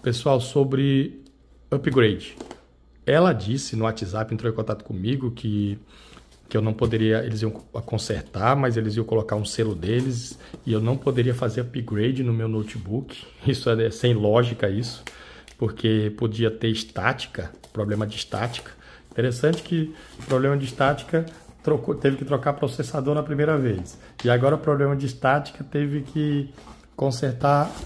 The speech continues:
a placa. Interessante isso, né? Aí, tá aqui o cabo. Eu ma-, eu tive que mandar o cabo, eles botam um número, um adesivo.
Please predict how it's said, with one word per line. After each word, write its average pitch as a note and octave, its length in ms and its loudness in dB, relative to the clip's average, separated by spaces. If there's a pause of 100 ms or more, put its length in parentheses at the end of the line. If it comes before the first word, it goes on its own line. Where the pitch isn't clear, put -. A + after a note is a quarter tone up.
(800)
a C#3 80 0
placa. A#2 560 0 (920)
Interessante C#3 540 -2
isso, G#2+ 260 0
né? G#2+ 140 -4 (2500)
Aí, A2 560 0 (720)
tá A#2 80 0
aqui A#2 260 -4
o G#2+ 480 -4
cabo. B2+ 420 -4 (1040)
Eu G#2+ 120 -8
ma-, A2 100 -4
eu A#2 80 -4
tive G#2+ 220 -10
que - 100 -10
mandar G#2 200 -6
o G#2 60 -6
cabo, C3 380 -6
eles A#2+ 140 -8
botam G#2+ 320 -10
um G#2+ 40 -6
número, A#2 320 -6
um G2+ 60 -10
adesivo. G2+ 580 -10